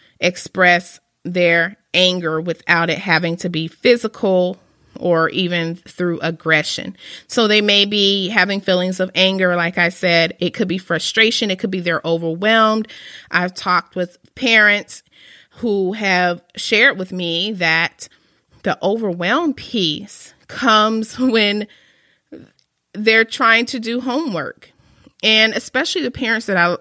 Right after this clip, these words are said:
really work closely with, they have children with mild learning disabilities or learning difficulties that may not have been diagnosed yet, but they're telling me that there's a lot of frustration and overwhelm centered around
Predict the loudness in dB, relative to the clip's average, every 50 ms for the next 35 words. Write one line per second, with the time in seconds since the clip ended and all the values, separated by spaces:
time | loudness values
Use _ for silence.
0 | _ -10 -6 -2 2 2 4 4 2 0 -2 -4 -4 -2 -4 -4 -4 -4 -4 0
1 | 0 0 0 -2 -4 -4 0 2 4 4 4 2 -2 -12 -20 -20 -20 -20 -20 -20
2 | _ -2 0 0 0 2 2 2 2 2 0 -2 -2 -2 -2 -2 -2 -4 -2 0
3 | 2 4 4 4 2 2 2 2 2 2 0 0 0 -2 -2 -2 -4 0 2 2
4 | 4 4 2 2 0 -2 -4 -4 -6 -10 -14 _ -20 -20 -20 -10 -4 0 2 2
5 | 2 0 -2 -2 0 2 2 2 2 2 0 -2 -2 -2 -2 -4 -2 -2 -2 -2
6 | -2 -4 -4 -2 -4 -4 -2 0 0 0 0 -2 -2 0 2 4 4 4 2 0
7 | -4 -6 -6 -6 -2 -2 0 0 0 -2 -2 -4 -2 0 2 2 2 0 0 -2
8 | -2 -2 -2 -2 -2 0 0 2 0 0 -4 -6 _ _ 0 4 4 4 4 2
9 | 0 _ _ -20 -20 -20 -20 _ _ _ _ _ _ _ _ _ _ _ _ 0
10 | 2 4 4 4 4 2 0 2 2 2 2 2 0 0 0 0 -2 -2 -2 0
11 | 0 0 0 0 -2 -2 -2 0 0 2 2 2 2 0 0 -2 -2 -2 0 0
12 | 0 0 0 -2 -4 -6 -4 -4 -4 -4 -2 -2 -2 0 0 -2 -2 -2 -2 -2
13 | -2 -4 -4 -2 -2 -2 -2 -2 -4 -4 -4 0 0 0 0 0 0 2 4 4
14 | 4 4 2 0 -2 -4 -6